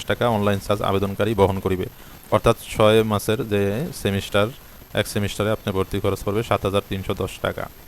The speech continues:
ক্লাস শুরু হবে চার জুলাই দুই হাজার পঁচিশ তারিখে। এখানে ভর্তি পরীক্ষা যে সিস্টেমে বহু নির্বাচনী এমসিকিউ প্রশ্নের ভিত্তিতে ভর্তি পরীক্ষা অনুষ্ঠিত হবে। ভর্তি পরীক্ষার প্রশ্নের মানবন্টন বাংলা বিষয় থাকবে পঁচিশ, ইংরেজি পঁচিশ, সাধারণ জ্ঞান বাংলাদেশ বিষয়বলী পঁচিশ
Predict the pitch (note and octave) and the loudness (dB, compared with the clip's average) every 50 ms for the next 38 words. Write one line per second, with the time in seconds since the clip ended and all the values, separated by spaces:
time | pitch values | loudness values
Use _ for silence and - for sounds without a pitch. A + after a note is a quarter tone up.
0 | - - - - - - - - - - A2+ A#2 A#2+ - - B2 A#2 A#2+ A#2 A#2 | -20 -20 -20 -20 -20 -20 -20 -6 0 4 6 6 6 6 4 4 4 4 4 4
1 | A#2+ - - G#2+ G#2+ G2+ G#2 G2+ G#2 G#2+ G#2 G2+ F#2+ F#2 F#2+ - - G2+ G2 G2+ | 2 2 4 2 2 2 2 2 2 2 2 2 2 2 0 0 0 -2 -2 -2
2 | - - - - - G2+ F#2 - - - - - - - - - - A2 A#2+ A#2+ | -4 -6 -6 -6 -6 -6 -8 -8 -10 -14 -20 -20 -20 -20 -12 -4 0 2 4 4
3 | A2 G#2+ G#2+ - - B2 A#2 A#2 G#2+ - - A2+ A#2+ C#3+ D3+ A#2 G2+ F#2+ - G2+ | 6 4 4 4 4 4 6 4 4 2 2 0 0 0 0 -2 -2 -2 -2 -2
4 | - - G#2 G#2+ G#2+ G#2+ G#2+ G#2 G#2+ A2+ A2+ A2 G#2+ A2 G#2+ - A2 A2 G#2+ G#2 | -2 -2 -2 0 2 4 4 4 4 4 4 2 2 2 0 0 -2 -2 -2 -2
5 | G2+ - A2 - A2 G#2+ C3+ E3+ - - - - - - - A#2 G#2+ - - A#2 | -4 -4 -4 -2 -2 -2 -2 -4 -6 -14 -20 -20 -12 -4 0 0 0 2 0 0
6 | A2 G#2+ G#2+ - G#2+ - A2+ G#2 G2 F#2+ - - G#2+ G#2 G#2+ G2 - - G#2 G2+ | 0 0 0 0 0 0 2 2 0 -2 -2 -2 -2 0 0 -2 -2 -2 -2 -2
7 | G2 - - G2 G2+ G#2 G2 G#2+ C3+ F#3 - - - - - - - - A2 A2 | -2 -2 -2 0 0 2 2 2 0 -2 -2 -6 -18 -20 -20 -12 -2 2 2 2
8 | - - B2+ A2+ A#2+ A2+ - - A2 G#2+ A2 G#2 G#2+ - - A2 G#2 G#2 G#2 G#2 | 4 4 2 4 4 2 2 0 0 0 0 0 -2 -2 -2 -2 0 2 2 2
9 | G#2 G#2 G#2 G#2 G2+ G#2 G2 F#2+ G2 G2 G2+ G2+ G2 G2 F2+ - G2+ - G2 F#2 | 2 0 0 0 0 -2 0 2 2 2 2 2 0 0 0 0 0 0 0 0
10 | G2 F#2 - G#2+ G2+ - A#2 A2+ - - G2 F#2+ F#2+ F#2+ F#2 G2 - G2+ G2+ - | 0 -2 -2 -2 -2 -2 -2 -4 -4 -4 -4 -2 -2 -2 -2 -2 -2 -2 -2 -2
11 | A2 - - - G#2 G2 G2+ G2 G2 G2 G2+ G2+ G2+ G2 G2+ F#2+ F#2+ G2 G2 - | -2 -4 -4 -2 0 0 0 0 0 -2 -2 -2 0 0 -2 -2 0 -2 -2 -2
12 | G#2+ G#2 - - - - - - - - - - - G#2+ G#2 - - G#2+ G2+ G#2+ | -2 -4 -6 -12 -18 -20 -20 -20 -20 -20 -16 -6 0 0 0 2 2 2 2 2
13 | G#2 G#2 - - A2 - - B2+ B2+ | 0 0 0 -2 -2 -2 -2 -4 -4